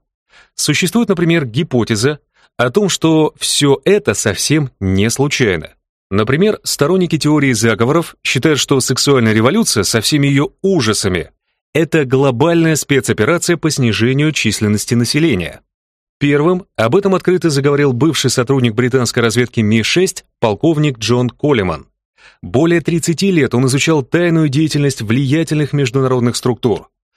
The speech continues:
Результаты этого расследования он опубликовал в тысяча девятьсот девяносто первом году в своей книге «Комитет трёхсот», которая стала настоящей сенсацией. В ней Коллиман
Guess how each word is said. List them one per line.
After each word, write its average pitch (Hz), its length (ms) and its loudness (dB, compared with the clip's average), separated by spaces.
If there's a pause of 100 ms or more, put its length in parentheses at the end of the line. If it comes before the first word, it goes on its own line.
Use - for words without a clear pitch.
(240)
Результаты 147 640 0
этого 127 360 0
расследования 113 580 0
он 160 280 -2
опубликовал 139 560 0
в - 140 -14
тысяча - 400 -4
девятьсот 139 340 0
девяносто 131 380 0
первом 113 320 0
году 110 260 0
в 147 80 -6
своей 127 260 0
книге 180 500 0
«Комитет 135 640 -2
трёхсот», 131 640 -2 (340)
которая 135 320 2
стала 160 320 0
настоящей 135 800 2
сенсацией. 113 800 -2 (400)
В 98 160 0
ней 180 260 0 (100)
Коллиман 170 420 2